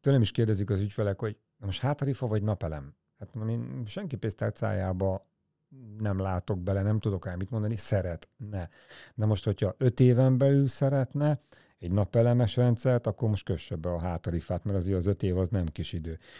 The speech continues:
De ha már jövőre szeretné megvalósítani a napelemes rendszert, akkor felesleges a, a hátarifás, mert most egy évet, egy fűtési szezont ezzel az árkülönbséggel, most a huszonhárom és a harminchét forint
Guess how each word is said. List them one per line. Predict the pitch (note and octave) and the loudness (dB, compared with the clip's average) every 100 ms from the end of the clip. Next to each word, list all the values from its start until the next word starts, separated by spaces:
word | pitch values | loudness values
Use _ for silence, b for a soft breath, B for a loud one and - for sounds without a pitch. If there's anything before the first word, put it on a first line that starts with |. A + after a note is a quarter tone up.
| B | B
De | - | -4
ha | F#2 | 0
már | G#2 G2 | 2 6
jövőre | G#2+ C3 C3 A2+ G#2+ G2 - | 6 6 6 6 6 4 2
szeretné | - - A2 G#2 - G2 F2+ - - | -4 -2 0 0 -2 -4 -4 -8 -6
megvalósítani | G2+ G#2 G#2 G2+ F2+ G2+ - F#2+ F#2+ | -4 0 0 0 -2 -4 -4 -4 -2
a | |
napelemes | E2+ F#2 - G#2+ A2 A2+ - | -2 -2 0 0 2 0 0
rendszert, | A#2+ A#2+ B2 A2+ | 0 2 0 -2
akkor | G#2+ - | -4 -8
felesleges | - G2+ E2 - E2+ D#2+ D2 | -4 -2 -2 -6 -8 -8 -6
a, | F2 E2+ B B B - | -4 -6 B B B -8
a | E2 D#2+ - | -8 -8 -8
hátarifás, | E2 F2 E2+ - F2 E2 D#2 F2 D2+ | -6 -6 -8 -8 -6 -6 -4 -6 -4
mert | F#2+ F#2+ | -4 -2
most | F#2+ - | -2 -6
egy | D#3+ A#2 G#2 | -4 -4 0
évet, | A#2 A2 G2+ G#2 - | 2 2 0 -2 -2
egy | B2+ G#2+ _ _ _ | -4 -4 _ _ _
fűtési | - A2+ A2+ F#2+ G2+ | -12 -4 -2 -2 -2
szezont | - G2 G#2 G#2+ G#2+ B B B B | 0 0 2 2 2 B B B B
ezzel | G2 G2+ G2+ G2 | -4 -2 0 0
az | F#2+ | 2
árkülönbséggel, | G#2 G2 - G#2 G2+ - G2+ G2 G#2 | 2 0 0 0 0 0 -2 0 -2
most | F#2+ - | -2 -4
a | |
huszonhárom | E2+ G#2 A2+ F#2+ G2+ G2 G2+ | -4 -2 -2 0 0 0 -2
és | F2+ | -2
a | G2+ | 0
harminchét | G2+ G#2 G2+ F#2 G2+ F#2+ | 0 2 0 0 -2 -4
forint | - G2 F#2+ F#2 | -2 0 0 -2